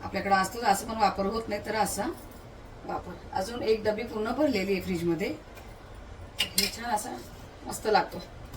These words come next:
चवीला पण आणि दिसायला पण एकदम सुंदर दिसतो केसर घातलेला. तर बघा, आता सगळं आवरून झालं, भांडी बिंडी होती, एक्स्ट्राची कढई,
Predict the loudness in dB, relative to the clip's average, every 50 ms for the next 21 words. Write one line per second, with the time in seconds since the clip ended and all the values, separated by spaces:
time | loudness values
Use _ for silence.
0 | -12 -12 -14 -14 -14 -14 -12 -6 -2 2 4 4 6 6 8 10 10 10 10 8
1 | 4 2 4 6 6 6 6 6 4 2 0 0 -2 -2 0 2 2 4 4 2
2 | 2 0 -2 -4 -4 -2 -2 -2 -2 -2 -2 0 -2 -2 -4 -6 -6 -6 -6 -6
3 | -8 -12 -14 -16 -16 -6 -2 -2 2 4 4 4 6 6 4 4 6 6 4 6
4 | 6 2 2 2 0 -6 -6 -6 -12 -12 -12 -12 -14 -4 0 2 6 10 12 12
5 | 12 12 12 12 8 8 10 10 12 12 12 12 12 12 12 12 12 12 12 12
6 | 12 12 12 12 12 12 12 12 12 12 12 12 12 12 12 12 10 2 0 6
7 | 8 10 10 12 12 12 12 12 12 12 12 12 12 12 12